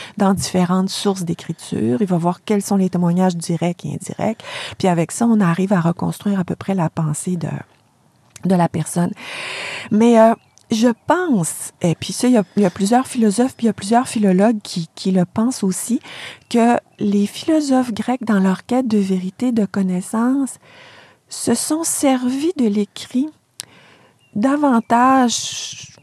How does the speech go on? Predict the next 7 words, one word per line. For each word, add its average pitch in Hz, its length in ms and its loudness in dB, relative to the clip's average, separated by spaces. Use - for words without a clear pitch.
comme 233 540 2
quelque 226 280 0
chose 254 440 -2
qui, 190 480 -4
qui - 120 -2
est 226 120 -4
important 233 460 0